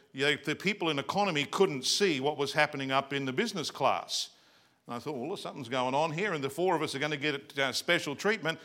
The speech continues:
And then some people walked onto the plane. And I looked at that person, I thought, "I wonder, who, who is that? Who is that person?" And then there was a, a big burly guy come on, and, uh, he was carrying things, and then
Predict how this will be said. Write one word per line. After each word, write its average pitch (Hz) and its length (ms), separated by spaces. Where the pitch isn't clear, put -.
And 175 160
then 269 220
some 233 180
people 202 360
walked 185 300
onto 170 220
the 131 100
plane. 135 420
And 190 120
I 185 60
looked 254 320
at 311 120
that 147 200
person, 143 360
I 170 80
thought, 196 180
"I 220 40
wonder, 165 380
who, 254 160
who 233 140
is 294 220
that? 98 300
Who 269 140
is 262 180
that 143 200
person?" 123 480
And 175 180
then 180 120
there 170 100
was 156 240
a, 131 160
a 117 80
big 127 240
burly 170 380
guy 156 300
come 170 260
on, 165 320
and, 123 280
uh, 117 240
he 143 200
was 151 160
carrying 160 560
things, 165 380
and 135 140
then 175 240